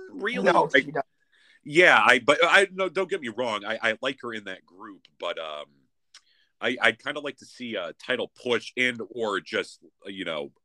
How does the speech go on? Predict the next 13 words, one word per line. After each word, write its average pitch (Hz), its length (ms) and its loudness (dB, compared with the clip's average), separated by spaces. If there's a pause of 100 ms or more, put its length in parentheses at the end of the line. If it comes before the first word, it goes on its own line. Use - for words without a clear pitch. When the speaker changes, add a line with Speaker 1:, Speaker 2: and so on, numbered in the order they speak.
(100)
Speaker 1:
her 143 160 2
in 123 140 -2
that - 180 -6
picture, - 400 -10 (400)
so 90 140 -10
to - 100 -16
speak. 165 120 0
Speaker 2:
Yeah. 127 180 2 (460)
For 156 100 0
Speaker 1:
Yeah. 147 80 0
Speaker 2:
sure, 135 160 4
for - 140 -12
sure. 123 280 -8